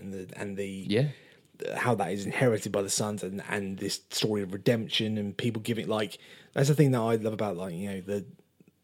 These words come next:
Speaker 1: the redemption of Vader is that Luke is the only one who sees it. Like, even when he has the conversation with Obi-Wan in, um, Return of the Jedi,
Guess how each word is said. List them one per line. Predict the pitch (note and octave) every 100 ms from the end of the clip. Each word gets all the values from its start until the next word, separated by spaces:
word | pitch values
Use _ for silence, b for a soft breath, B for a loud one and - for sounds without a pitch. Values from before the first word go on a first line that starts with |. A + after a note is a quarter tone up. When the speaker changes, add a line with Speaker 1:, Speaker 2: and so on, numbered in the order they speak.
| _ _ _ - _ _
Speaker 1:
the | A2+ A#2
redemption | A2 G#2 A#2+ A#2 A2 - G#2
of | G2+ F2+ -
Vader | F2 A#2 A2+ F#2+ D#2
is | D#2 G2+
that | G#2 E2+
Luke | G#2+ A#2 G#2+
is | A2
the | A2+ -
only | A2 G#2 G#2
one | F#2+
who | G2+
sees | F#2+ G#2+ G2+
it. | A#2+ - b b b b b -
Like, | A2 G2
even | C#3+
when | C#3 C3
he | C3+
has | B2 A#2+
the | A2+
conversation | B2 A2 A#2 G#2 A2
with | G#2+ G2+ F#2
Obi-Wan | A2+ A2 G2+ F#2
in, | F#2 F#2+ F#2+ F#2 - -
um, | G2+ G2 G2+
Return | G#2 A2+
of | G2
the |
Jedi, | G2 A2 E2 C#2